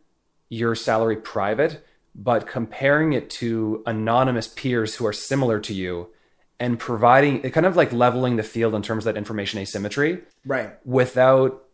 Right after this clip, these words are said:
Speaker 1: encroaching on those, like, delicate social norms surrounding, you know, personally sharing what your salary is with friends and kind of taking that social risk.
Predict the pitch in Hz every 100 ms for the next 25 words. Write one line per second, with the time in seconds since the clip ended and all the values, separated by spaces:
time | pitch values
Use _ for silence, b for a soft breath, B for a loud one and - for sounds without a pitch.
0 | _ _ _ 123 120 - 127 123 120 117
1 | 110 110 101 110 110 110 113 - 107 -
2 | 104 98 95 95 - 107 104 101 98 67
3 | 101 92 90 - 110 107 107 107 98 95
4 | _ _ - - 104 95 90 87 90 92
5 | 90 90 76 87 - - 95 - 82 71
6 | - - 110 123 117 117 110 - 95 92
7 | 85 71 - -